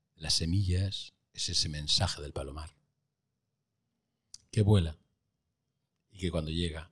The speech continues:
genera otro diente de león y otro diente de león. Eso que muchas veces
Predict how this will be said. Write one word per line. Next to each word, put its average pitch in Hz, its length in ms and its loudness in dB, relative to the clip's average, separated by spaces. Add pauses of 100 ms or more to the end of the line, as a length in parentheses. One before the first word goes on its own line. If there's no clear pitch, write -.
(120)
genera 80 360 -6
otro 78 160 -8
diente 71 300 -12
de 73 120 -16
león 67 280 -16 (720)
y 101 80 0
otro 80 200 0
diente 69 320 -10
de 71 80 -12
león. - 280 -14 (960)
Eso 95 220 0
que 85 80 -4
muchas 87 260 -4
veces 92 560 -12